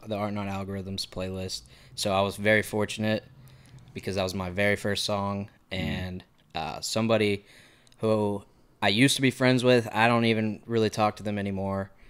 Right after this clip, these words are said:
Speaker 1: uh, submitted it, and McLean saw it, threw it on the playlist, and that pretty much changed everything
Speaker 2: Yeah.
Speaker 1: for me. So,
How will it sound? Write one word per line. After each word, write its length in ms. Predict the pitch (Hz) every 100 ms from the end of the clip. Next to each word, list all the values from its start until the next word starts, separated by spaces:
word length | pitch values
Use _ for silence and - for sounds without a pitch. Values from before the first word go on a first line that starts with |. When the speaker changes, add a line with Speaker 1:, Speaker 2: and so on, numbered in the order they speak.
| - -
Speaker 1:
uh, 240 | 98 95
submitted 460 | 98 98 98 98 95
it, 140 | 95 -
and 100 | 98
McLean 380 | 92 95 92 87
saw 340 | 90 90 90
it, 100 | - - - - -
threw 160 | 110 104
it 80 |
on 100 | 104
the 60 | 101
playlist, 600 | - 101 101 101 - - -
and 400 | 92 90 87 92 - - - - -
that 360 | 104 104 - - - -
pretty 180 | - 107
much 240 | 95 92 -
changed 360 | 98 92 92
everything 560 | 95 95 95 95 95 85 76
Speaker 2:
Yeah. 140 | 104 80 -
Speaker 1:
for 300 | - 120 110
me. 160 | 101 92
So, 400 | - - 95 92